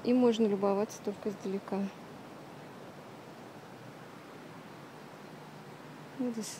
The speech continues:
забор, по которому игуаны бегали.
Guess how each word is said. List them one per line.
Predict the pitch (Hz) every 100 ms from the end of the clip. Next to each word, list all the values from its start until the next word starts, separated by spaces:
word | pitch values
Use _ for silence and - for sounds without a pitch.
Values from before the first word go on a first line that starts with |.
| -
забор, | 202 196 240 - - - - - - - - - - - - - - - - - - - - - - - - - - - - - - - - - - - - - - - - - - - - - - - -
по | 240
которому | 233 226 220 208 208
игуаны | 196 208 202 202
бегали. | 196 208 196 214